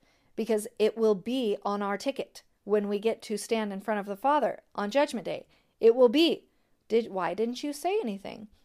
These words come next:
Why didn't you speak out? Why didn't you protect the children?" Uh, what on earth reason will we give? What will we actually say?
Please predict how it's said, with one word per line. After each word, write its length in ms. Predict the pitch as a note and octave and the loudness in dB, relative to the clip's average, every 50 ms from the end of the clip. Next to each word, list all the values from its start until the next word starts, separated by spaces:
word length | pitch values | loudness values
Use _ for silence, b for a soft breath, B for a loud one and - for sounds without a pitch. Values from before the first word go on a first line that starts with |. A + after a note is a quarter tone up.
| _ _ _ | _ _ _
Why 260 | - F#3+ F3+ F#3+ G#3+ | -6 -4 -4 -4 -2
didn't 280 | A3+ B3 B3 B3 - C#4 | -2 -2 -4 -4 -8 -10
you 60 | B3+ | -10
speak 300 | - - - C#4 C#4 - | -12 -8 -8 -8 -6 -4
out? 200 | E4 D#4 - E3+ | -2 -2 -2 -4
Why 160 | F3 F#3 A3+ | -4 -8 -6
didn't 260 | A#3+ C#4 C#4 C#4 C4+ | -6 -6 -8 -6 -8
you 60 | D4 | -10
protect 380 | C#4 - B3 - G#3+ G3 - - | -10 -12 -10 -8 -8 -8 -8 -10
the 60 | B3+ | -14
children?" 460 | - - D#4+ D#4+ C4+ G#3+ - - F#3+ _ _ _ _ _ _ _ _ _ - | -8 -4 -4 -4 -4 -6 -8 -10 -16 _ _ _ _ _ _ _ _ _ -8
Uh, 420 | G#3+ G3+ G#3 G#3 G#3 G#3 G#3+ G#3 F#3+ - _ _ _ _ _ _ _ _ _ _ | -4 -4 -2 0 0 0 -2 -2 -4 -8 _ _ _ _ _ _ _ _ _ _
what 340 | - G3+ A3 C#4+ F#4 F#4+ - _ | -8 -4 0 0 0 0 -2 _
on 260 | - G3+ G3+ F#3+ G3 - | -4 -2 -2 -2 -4 -4
earth 360 | - B3+ C#4 D#4 D#4+ D#4+ - | 0 2 2 2 0 0 -4
reason 480 | D4+ D4 D4 D4 A3+ - - - G3 G#3 | -4 -4 -2 -4 -6 -8 -8 -14 -14 -6
will 180 | G3+ G#3+ G#3+ | -2 -2 -2
we 120 | G3+ A#3 A3+ | -2 -4 -6
give? 340 | A3 B3+ A#3 G3+ F3+ G3+ G3+ | -2 -2 -2 -2 -2 -4 -4
What 260 | G#3 A#3 C#4+ - - | -2 -2 -2 -2 -2
will 160 | A#3 G#3+ G3+ | -4 -6 -4
we 180 | G#3 A#3+ C4 C4 | -4 -4 -4 -4
actually 500 | - A3+ B3 B3 - - A3+ F#3+ G3 G#3 | -2 -4 -4 -6 -8 -10 -10 -10 -10 -10
say? 400 | - - F4 F4+ - - G3 | -4 -4 -4 -4 -4 -8 -12